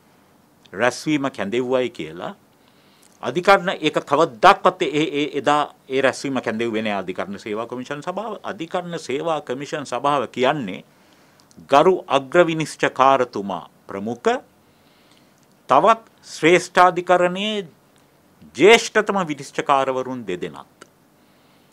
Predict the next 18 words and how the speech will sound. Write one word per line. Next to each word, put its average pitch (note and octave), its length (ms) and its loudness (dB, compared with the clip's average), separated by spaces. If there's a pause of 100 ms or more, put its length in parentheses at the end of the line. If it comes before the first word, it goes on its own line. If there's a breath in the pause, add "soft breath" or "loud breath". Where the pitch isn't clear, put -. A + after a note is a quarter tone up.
(120 soft breath)
අන්නේ C3 340 -2
තුන් A2+ 280 -6
දෙනාගෙන් A#2 480 -4
සමන්විත G#2 680 -4 (120)
ගරු C3+ 260 2
විනිශ්චකාරවරුන් B2+ 960 -2
සම්බන්ධව, A2+ 720 -8 (240 soft breath)
අධිකරණයේ A#2+ 600 -6
කටයුතු A2+ 460 -8
සියල්ලම G#2+ 460 -8
සම්බන්ධව G2+ 600 -10 (340 soft breath)
අධීක්ෂණය A2+ 680 -8
කරන C3+ 380 -8 (640 soft breath)
කමිෂන් A#2+ 440 -6
සභාව. - 380 -14 (1600 soft breath)
එතකොට G3+ 320 0
බොහොම, D3 400 2 (240)
බොහොම E3 540 2